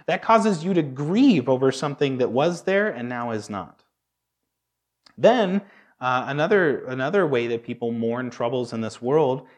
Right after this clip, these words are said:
is through some form of insecurity. So maybe, maybe it's a personal insecurity. Maybe it's like a social anxiety, or, or, or maybe, maybe it's, it's, it's an insecurity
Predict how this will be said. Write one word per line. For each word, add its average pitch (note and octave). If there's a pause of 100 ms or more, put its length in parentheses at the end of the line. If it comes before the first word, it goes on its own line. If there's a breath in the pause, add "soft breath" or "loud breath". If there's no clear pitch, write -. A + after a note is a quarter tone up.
(120 soft breath)
is C3
through D3
some D#3+
form D#3+
of D3+
insecurity. E3 (1200)
So E3
maybe, F#3 (200 loud breath)
maybe G3
it's G#3
a F3
personal E3
insecurity. G2+ (520 soft breath)
Maybe F#3
it's -
like C3+
a C#3+
social G3+
anxiety, F3
or, C3+ (240 loud breath)
or, C#3
or C#3
maybe, E3 (180 loud breath)
maybe F3
it's, -
it's, D3
it's D3+
an C3+
insecurity F3+